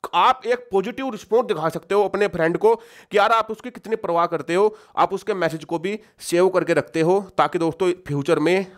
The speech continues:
हमें देखने को मिले हमारी मेमोरी। ओके, तो ये मतलब जो भी उसका अच्छा मैसेज आएगा आप उसको कैप्ट कीजिए, उसको जाएगी इन्फॉर्मेशन, वो उसको थोड़ा अच्छा लगेगा कि यार इसने मेरे मैसेज को इज्जत किया, मेरे मैसेज की, है ना। और जो आलतू फालतू के मैसेज है वो आपके डिलीट हो जाएंगे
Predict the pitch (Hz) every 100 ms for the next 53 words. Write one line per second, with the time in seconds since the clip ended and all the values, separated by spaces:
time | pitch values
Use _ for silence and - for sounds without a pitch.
0 | - 131 160 175 170 117 107 135 135 143
1 | 135 139 131 123 139 120 110 107 139 113
2 | - - _ 143 - 208 214 - - 226
3 | 262 254 247 254 - - 139 196 240 233
4 | 226 220 208 208 202 214 202 208 196 214
5 | 202 180 180 196 202 185 - 180 175 170
6 | 160 175 175 170 190 175 - 180 190 202
7 | 196 165 - 170 123 135 147 156 156 151
8 | 151 147 139 135 131 131 180 185 - _
9 | 131 127 143 - 117 110 107 104 98 98
10 | 127 170 - - - - 151 196 208 214
11 | 208 208 214 226 220 220 233 214 196 196
12 | 165 147 120 120 139 147 160